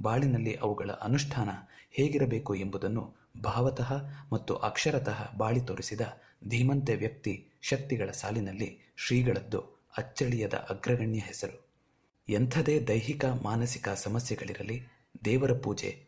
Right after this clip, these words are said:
ಪ್ರಾರ್ಥನೆಗಳನ್ನು ನಿಲ್ಲಿಸಬಾರದು ಎಂಬ ಭಾರತೀಯರ ಶ್ರದ್ಧಾವಂತಿಕೆಗೆ ತಾವು ತೀವ್ರ ಅನಾರೋಗ್ಯದ ನಿಮಿತ್ತ ಆಸ್ಪತ್ರೆಯಲ್ಲಿ ದಾಖಲಾಗಿರುವಾಗಲೂ ಪಟ್ಟು ಬಿಡದೆ ನಡೆಸುತ್ತಿದ್ದ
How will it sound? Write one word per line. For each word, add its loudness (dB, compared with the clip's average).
ಪ್ರಾರ್ಥನೆಗಳನ್ನು 0
ನಿಲ್ಲಿಸಬಾರದು 2
ಎಂಬ -4
ಭಾರತೀಯರ -2
ಶ್ರದ್ಧಾವಂತಿಕೆಗೆ -2
ತಾವು 0
ತೀವ್ರ 2
ಅನಾರೋಗ್ಯದ 2
ನಿಮಿತ್ತ -4
ಆಸ್ಪತ್ರೆಯಲ್ಲಿ 0
ದಾಖಲಾಗಿರುವಾಗಲೂ 0
ಪಟ್ಟು 2
ಬಿಡದೆ 2
ನಡೆಸುತ್ತಿದ್ದ -6